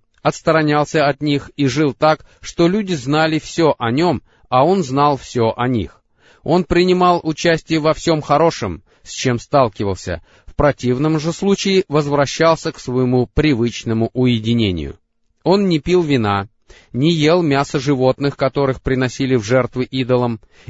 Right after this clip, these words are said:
и не принимал участия в празднествах и торжествах, посвящённых всевозможным божествам. Напротив, с самой ранней юности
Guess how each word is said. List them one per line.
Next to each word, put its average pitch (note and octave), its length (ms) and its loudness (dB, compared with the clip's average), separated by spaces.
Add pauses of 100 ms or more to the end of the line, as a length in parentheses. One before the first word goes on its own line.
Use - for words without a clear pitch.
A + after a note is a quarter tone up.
и E3+ 120 2
не F3+ 120 2
принимал C#3 580 2
участия E3 600 0
в - 100 -14
празднествах D3 880 0
и E3+ 100 -2
торжествах, C3+ 840 -2 (240)
посвящённых E3+ 680 -2
всевозможным A2+ 760 -2
божествам. F#2+ 640 -4 (540)
Напротив, C3+ 640 0
с - 80 -16
самой F3+ 440 2
ранней C#3 540 2
юности B2 640 -2